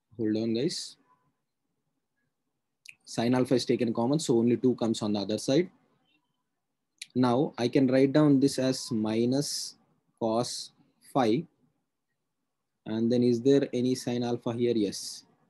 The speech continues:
minus cos theta. So sine alpha is taken on L H S, and on R H S I'm going to take cos alpha common.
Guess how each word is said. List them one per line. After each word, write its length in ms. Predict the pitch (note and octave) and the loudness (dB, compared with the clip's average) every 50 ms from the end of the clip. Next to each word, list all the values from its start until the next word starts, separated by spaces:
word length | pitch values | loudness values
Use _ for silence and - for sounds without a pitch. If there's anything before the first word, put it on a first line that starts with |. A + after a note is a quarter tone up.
| _ _ _ - | _ _ _ -6
minus 640 | A2 G#2 G2+ G#2 A2 A#2 D3 D#3+ - - - - _ _ _ _ _ _ | -4 -4 -2 -2 -4 -4 -4 -6 -8 -10 -16 -18 _ _ _ _ _ _
cos 400 | - G2 F#2+ G2+ A#2 - - - _ - | -12 -10 -8 -8 -8 -10 -12 -18 _ -12
theta. 300 | - G2 G2 - - - _ _ _ _ _ _ _ _ | -10 -10 -10 -10 -14 -18 _ _ _ _ _ _ _ _
So 140 | - - B2 | -8 -8 -6
sine 260 | - - A#2 B2 B2+ | -4 -2 -2 -2 0
alpha 240 | C3 C3 C3 - C3+ | 0 -2 -2 0 -2
is 120 | B2 B2 | -2 -2
taken 300 | - B2 A#2 A2+ A#2+ A#2 | -2 -2 -2 -2 -2 -2
on 220 | A#2 A#2 A2+ G#2+ - | -2 -2 -2 -4 -4
L 180 | - G#2 G#2 G#2+ | -4 -2 -2 -2
H 160 | A2+ - - | -2 -2 -2
S, 260 | C#3+ E3 - - - _ _ _ _ _ _ - | -4 -4 -4 -6 -12 _ _ _ _ _ _ -8
and 140 | A2 A#2+ B2+ | -4 -2 -2
on 140 | B2 A#2 A#2+ | 0 -2 -2
R 180 | A2+ B2 C#3 | 0 0 0
H 140 | D3+ D3+ - | 0 0 0
S 140 | E3 D#3 - | -2 0 0
I'm 140 | D3 B2+ B2 | -2 0 0
going 180 | B2+ B2+ B2 | 0 0 0
to 100 | A#2+ B2+ | 0 0
take 260 | A#2+ - - - _ - | 0 0 -4 -4 _ -6
cos 340 | A#2 A2 A#2+ C3+ - - - - | -4 -2 -2 -2 -4 -8 -12 -10
alpha 380 | G2 G2+ G#2 - - A#2 A2 | -8 -6 -6 -6 -6 -10 -10
common. 480 | - - G2+ F#2 F2+ F#2 A2 D3 G3 | -8 -8 -8 -8 -6 -6 -4 -6 -6